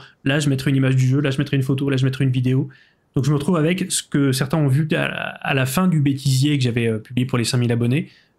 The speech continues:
Un, un truc en arc-en-ciel, en fait, où je sais à quel moment je suis face caméra, à quel moment je le suis pas. Parce que finalement, ce qui est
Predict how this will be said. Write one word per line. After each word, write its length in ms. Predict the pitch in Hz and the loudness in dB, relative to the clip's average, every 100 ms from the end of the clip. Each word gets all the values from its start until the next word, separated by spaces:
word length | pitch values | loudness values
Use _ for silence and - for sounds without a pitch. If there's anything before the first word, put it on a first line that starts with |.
| _ - | _ -8
Un, 140 | 143 | -6
un 80 | - - - | -6 -12 -18
truc 160 | - - | -8 -2
en 100 | 139 | 0
arc-en-ciel, 500 | 151 - 151 - 185 | -2 0 -2 0 0
en 80 | 151 | 0
fait, 380 | 139 - - - _ _ _ _ _ _ _ _ _ - | -2 -4 -10 -14 _ _ _ _ _ _ _ _ _ -2
où 80 | 147 | 0
je 140 | 156 | 0
sais 160 | 156 185 | 0 0
à 40 | |
quel 140 | 185 | 0
moment 180 | 151 151 | 0 0
je 60 | 156 | 0
suis 80 | 139 | 0
face 140 | 143 | 0
caméra, 280 | 143 135 131 | 0 0 0
à 60 | 143 | 0
quel 120 | 131 | 0
moment 140 | 127 | 2
je 60 | 127 | 2
le 60 | |
suis 140 | 120 131 | 0 0
pas. 100 | 139 | -2
Parce 140 | 151 | -4
que 60 | - | -2
finalement, 240 | 139 156 | 0 0
ce 80 | 156 | 0
qui 100 | 156 | 0
est 180 | 143 | 0